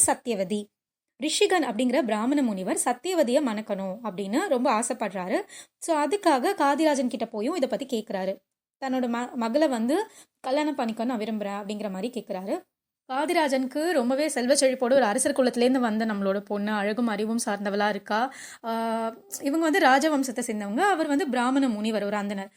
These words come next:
அவருக்கு கட்டி கொடுக்கறதுக்கு இவருக்கு சுத்தமா விருப்பம் இல்ல. But இருந்தாலும் டைரக்டா வந்து முடியாது அப்படின்னு அவரு சொல்லல. ஏன்னா முனிவரோட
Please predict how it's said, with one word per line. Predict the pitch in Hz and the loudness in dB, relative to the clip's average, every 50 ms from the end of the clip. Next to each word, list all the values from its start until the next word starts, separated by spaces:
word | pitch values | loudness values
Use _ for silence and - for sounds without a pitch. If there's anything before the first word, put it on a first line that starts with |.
| _ _ _ _ _ | _ _ _ _ _
அவருக்கு | - 254 277 339 339 339 349 | -6 -4 -2 -2 -2 -4 -2
கட்டி | 339 285 254 240 294 | -2 -2 -2 -2 -2
கொடுக்கறதுக்கு | - 277 254 - - 226 220 - | -4 -4 -2 -2 -4 -6 -4 -4
இவருக்கு | 311 294 247 208 208 - | -4 -2 -2 -4 -6 -8
சுத்தமா | - 233 220 285 294 330 | -10 -6 -4 -2 -2 0
விருப்பம் | 285 240 254 320 320 311 277 226 | -2 -2 -4 -4 -4 -4 -4 -4
இல்ல. | 202 208 247 330 | -4 -4 -4 -4
But | 320 277 269 | -4 -4 -4
இருந்தாலும் | 269 285 320 330 311 302 330 349 254 | -4 -4 -2 -2 -2 -2 -2 -2 -2
டைரக்டா | 233 226 247 285 302 - - 339 | -2 0 -2 -2 -4 -6 -8 -8
வந்து | 311 277 247 247 294 | -4 -4 -4 -4 -4
முடியாது | 269 240 226 247 240 220 214 | -4 -4 -4 -4 -4 -4 -4
அப்படின்னு | 226 214 185 214 220 226 | -4 -4 -6 -6 -6 -6
அவரு | 208 190 214 - | -6 -8 -6 -6
சொல்லல. | 208 196 208 220 202 196 240 311 - | -4 -4 -2 -2 -2 -2 -4 -4 -2
ஏன்னா | 254 247 320 392 - _ _ _ - | -2 -2 -2 -4 -6 _ _ _ -8
முனிவரோட | 285 320 349 370 359 330 302 339 | -6 -6 -4 -2 -2 0 0 0